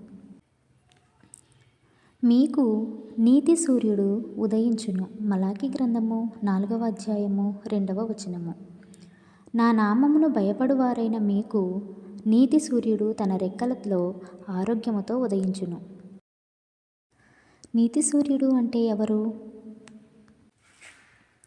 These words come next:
యేసుక్రీస్తు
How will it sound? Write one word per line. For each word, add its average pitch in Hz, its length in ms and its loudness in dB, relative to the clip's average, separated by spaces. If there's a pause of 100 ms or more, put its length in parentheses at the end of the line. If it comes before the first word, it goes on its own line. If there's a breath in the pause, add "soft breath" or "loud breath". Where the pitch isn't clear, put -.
(1200 soft breath)
యేసుక్రీస్తు 220 1000 0